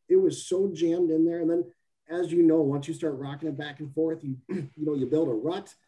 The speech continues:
in the ice, and you're just stuck. So it was, you know, the Lord was really good to me, uh, really good to us, got the car out. But again, not that that's a reason to move to Florida, but it was kinda like a, kinda like a, "Man, like, I'm just done with Minnesota.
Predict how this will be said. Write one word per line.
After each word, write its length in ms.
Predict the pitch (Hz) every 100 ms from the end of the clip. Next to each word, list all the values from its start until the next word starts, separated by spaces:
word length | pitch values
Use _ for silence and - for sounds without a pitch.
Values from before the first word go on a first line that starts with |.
| _ _
in 120 | 151
the 120 | 127 131
ice, 380 | 180 190 185
and 120 | 156 147
you're 140 | 185
just 260 | 185 - -
stuck. 260 | 139 - _ _ _ _ _ _ _ _ _ -
So 300 | 165 156 151
it 140 | 190
was, 360 | 220 208 196 185
you 60 |
know, 280 | 180 180 175
the 80 | 165
Lord 320 | 160 190 202
was 100 | 170
really 280 | 156 175 180
good 220 | 160 156
to 60 | 160
me, 240 | 156 156
uh, 460 | 143 _ 110 110 113
really 260 | 131 170
good 200 | 160 160 151
to 100 | 139
us, 220 | 143 139
got 260 | 151 147
the 60 | 156
car 320 | 156 147 143
out. 180 | 139 143
But 180 | 170 170 - _ _ _ _ _ _ _ _ _ _ _ -
again, 320 | 160 160 - 117
not 360 | 131 143 202
that 100 | 202
that's 240 | 202 190 202
a 60 |
reason 320 | 190 196 196
to 60 | 196
move 220 | 190 196
to 80 | 208
Florida, 440 | - 220 156 151 - _ _ _ 147
but 120 | 160
it 60 | 160
was 140 | 143
kinda 240 | 143 196 185
like 220 | 175 165
a, 240 | 139 123 - _ _
kinda 140 | 170 165
like 180 | 160 139
a, 60 | 120
"Man, 360 | 147 170 135 117
like, 140 | 139
I'm 200 | 139 175
just 240 | 214 160 139
done 240 | 151 220
with 100 | 196
Minnesota. 500 | 165 160 156 135 113